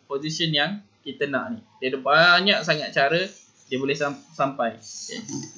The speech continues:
Oleh itu, rumus matematik dia pun ada banyak. <clears throat> Ini adalah salah satu cara. So, kita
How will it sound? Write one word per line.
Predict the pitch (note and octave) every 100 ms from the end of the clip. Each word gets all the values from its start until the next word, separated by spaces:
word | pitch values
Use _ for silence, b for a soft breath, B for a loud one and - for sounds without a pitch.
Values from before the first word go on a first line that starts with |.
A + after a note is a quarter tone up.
| - _ - - - _ _ _
Oleh | - D#3 A3+ A#3+
itu, | A#3 D#3+ D#3+ E3+
rumus | C3+ E3 F#3+ A3 A#3 A3+
matematik | D#3+ E3 F3 F3 F3 A#3 G#3
dia | E3+ F3+
pun | G3+ G3+ G3+ -
ada | C#3 D3+
banyak. | D#3 D3+ C3 - _ _ _ _ _ _ -
<clears throat> | - E3+ E3 A#2 - _ _ _ _ -
Ini | D#3+ G3
adalah | D#3+ E3 F3+ A3+
salah | - C3+ D#3
satu | D#3 D#3+ F3
cara. | D#3+ C#3 C3+ G#2+ G#2 _ _ -
So, | C3 A#2 A#2 _ _ _ _ _ _
kita | - B2+ C#3